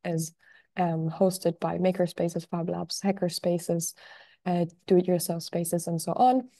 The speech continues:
and this, this design sensitivity, uh, and approach, um, basically. So when I'm saying this, um, I guess you, um, may already are aware of,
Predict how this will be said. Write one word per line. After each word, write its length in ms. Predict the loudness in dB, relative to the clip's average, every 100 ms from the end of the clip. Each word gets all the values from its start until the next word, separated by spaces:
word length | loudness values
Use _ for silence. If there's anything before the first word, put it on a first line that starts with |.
| -20 _
and 180 | 6 8
this, 200 | 6 4 -2 -2 0
this 200 | 2 2
design 560 | 4 6 8 8 8 6
sensitivity, 1040 | 2 0 0 0 2 2 0 0 0 0 -4 _ _
uh, 200 | 0 2
and 140 | 0 -2
approach, 580 | -2 0 0 -2 -8 -18 _ _ _ _ _
um, 380 | -12 -8 -8 -8
basically. 580 | -6 -6 -6 -6 -6 -6 -6 -10 _ _ _ _ -20 _
So 140 | 4 6
when 120 | 6
I'm 220 | 6 2
saying 380 | 2 2 4 4
this, 300 | 4 2 -4
um, 380 | -2 -2 -2 -4 -6
I 80 | -8
guess 480 | -4 -4 -4 -6 -4
you, 320 | 2 2 2 -4 _ _ _ -6
um, 380 | -4 -2 -4 -8 _
may 300 | 0 2 2
already 360 | 2 2 2
are 240 | 0 0 -2
aware 300 | 4 6 6
of, 240 | 4 2